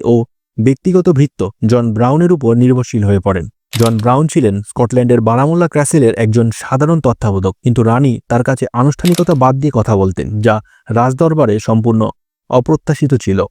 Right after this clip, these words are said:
রানী তার ডায়েরিতে ব্রাউনকে "আমার সবচেয়ে প্রিয় বন্ধু" হিসাবে উল্লেখ করেছেন। ব্রাউনের প্রতি রানীর ঘনিষ্ঠতা এবং পক্ষপাতিত্ব রাজপরিবার ও জনসাধারণের কাছে তীব্র বিতর্কের জন্ম দেয়।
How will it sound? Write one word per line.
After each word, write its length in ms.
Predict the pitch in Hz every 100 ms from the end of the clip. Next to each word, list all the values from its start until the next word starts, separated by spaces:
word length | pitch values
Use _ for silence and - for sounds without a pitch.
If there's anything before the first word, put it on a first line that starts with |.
| -
রানী 200 | 131 175
তার 180 | 190 160
ডায়েরিতে 440 | 131 143 156 - 90 -
ব্রাউনকে 380 | 104 120 127 123
"আমার 200 | 123 107 104
সবচেয়ে 400 | - 110 - 104 - _ -
প্রিয় 160 | 151 180
বন্ধু" 280 | 180 185 180
হিসাবে 380 | 165 165 139 113 -
উল্লেখ 300 | 131 117 107
করেছেন। 360 | 101 95 - 87 -
ব্রাউনের 420 | 101 123 160 196
প্রতি 240 | 190 175 120
রানীর 280 | 113 110 113
ঘনিষ্ঠতা 540 | 104 120 147 160 - -
এবং 200 | 104 107 107
পক্ষপাতিত্ব 680 | 127 120 160 156 147 123 - - _ -
রাজপরিবার 560 | 117 127 - 175 180 165
ও 80 | 123
জনসাধারণের 680 | 113 127 147 151 156 165 160
কাছে 260 | 143 - 104
তীব্র 280 | - 143 156
বিতর্কের 440 | 120 113 139 135
জন্ম 240 | 110 92 95
দেয়। 180 | 87 85